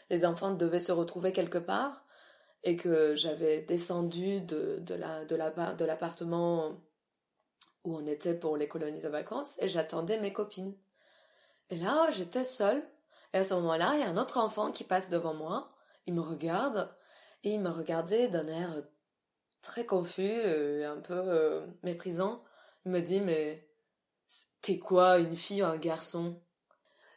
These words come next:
Et j'ai dit, « Mais bien sûr, je suis une fille, euh. » Et là, ça m'avait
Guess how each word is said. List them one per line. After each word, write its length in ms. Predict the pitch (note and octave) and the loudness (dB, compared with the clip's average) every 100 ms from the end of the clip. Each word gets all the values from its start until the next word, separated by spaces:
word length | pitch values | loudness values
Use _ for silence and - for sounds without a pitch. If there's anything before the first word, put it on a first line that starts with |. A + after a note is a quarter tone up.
| - | -4
Et 220 | F3+ E3+ | 0 0
j'ai 200 | D#3+ E3+ | 2 2
dit, « 220 | E3+ G3 G#3 | 4 2 2
Mais 180 | E3+ - | 0 -2
bien 220 | F#3 F3 | -2 0
sûr, 300 | - G#3+ F#3+ | 4 6 6
je 100 | F#3 | 4
suis 280 | F3+ F#3+ E3+ | 0 0 0
une 100 | F3+ | -2
fille, 440 | - G3 G3 F3+ | -2 0 6 6
euh. » 280 | D#3+ D3+ C#3+ - _ _ _ | 6 0 -4 -8 _ _ _
Et 60 | F#3+ | 4
là, 200 | F#3 F#3+ | 6 4
ça 180 | F#3+ F3 | 2 -2
m'avait 480 | E3 D3+ D#3 D#3 | -2 -2 -4 -4